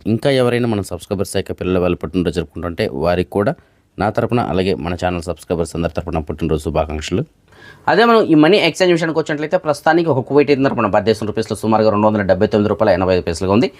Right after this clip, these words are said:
బంగారం విషయానికి వచ్చినట్లయితే మాల్యాలో ఉన్న సూకల్ వతీలో ఉన్న షాప్ నెంబర్ నూట ఇరవై ఏడులో ఉన్న ఎఫ్కే జ్యువెల్స్ వాళ్ళు మనకు అందించిన సమాచారం మేరకు ఇరవై రెండు క్యారెట్ల బంగారం ప్రస్తుతానికి ఒక గ్రామ్ ధర ఇరవై ఏడు దినార్లుగా ఉంది. అదే ఇరవై నాలుగు క్యారెట్ల బంగారం ఒక బిస్కెట్ రూపంలో బంగారం ప్రస్తుతానికి ఒక గ్రామ్ ధర ఇరవై తొమ్మిది దినార్ల నాలుగు వందల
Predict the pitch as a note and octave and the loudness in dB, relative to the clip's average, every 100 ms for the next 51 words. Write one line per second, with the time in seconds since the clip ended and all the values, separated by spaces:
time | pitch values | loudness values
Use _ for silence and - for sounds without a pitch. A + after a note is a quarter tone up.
0 | - - - - F2 A2+ C3 B2 A#2+ A#2+ | -20 -20 -20 -2 2 4 4 2 0 0
1 | A#2 B2+ B2 F3+ G2 F#2+ B2 C#3 C3+ C3 | -2 -4 -2 0 2 2 4 4 4 2
2 | C3+ - - D#3+ D#3+ C3+ A#2 B2 A#2 A2 | -2 -6 -4 0 2 2 2 2 0 0
3 | B2+ - G#2+ A#2+ A2 G2+ G2 G2 G2+ G2+ | -2 2 2 2 -2 0 0 2 2 2
4 | G2 G#2+ F#3 - - - _ - F2+ C#3 | 2 0 -2 -8 -20 -20 _ -4 2 2
5 | C#3 G3 E3 C#3+ C3+ C3+ B2+ A2 G#2 G#2 | 4 2 4 2 2 2 4 0 0 -2
6 | F#2+ F#2+ G2 G2 F#2+ G2+ A2 F#3 - G2+ | -2 -4 -4 -2 -2 0 -2 -6 -2 2
7 | C#3+ D3+ C#3 C#3 B2+ B2+ A#2 C3+ E3 A#2 | 4 4 2 2 2 0 0 -2 -2 -6
8 | G#2+ B2+ A#2+ G2+ G#2 G#2 B2 - E2 A2 | -4 -2 0 0 0 0 -2 -4 -2 2
9 | A2+ F2 G2 G2 F#2+ F2 F2+ F#2 B2 - | 2 4 2 2 0 0 2 0 0 -6
10 | - - - - A2 A2+ A2 A#2 A2 G#2 | -20 -20 -14 0 4 6 6 4 2 2
11 | G2 F#2+ F#2 G2 G2 G2 G2+ G2+ A#2 A2+ | 0 2 -2 0 -2 -2 -6 -4 -2 0
12 | A2+ A#2 G#2+ A#2+ D3+ D3 A2+ B2+ A2+ G2+ | 0 0 2 0 0 -2 -2 0 0 2
13 | A2 B2 F2 G2 B2 A#2+ A2+ A2+ G2+ G#2 | 0 0 0 2 2 2 2 2 2 0
14 | G2+ G#2 E2 F2+ F#2+ F#2 G#2 | 2 0 2 2 2 0 -2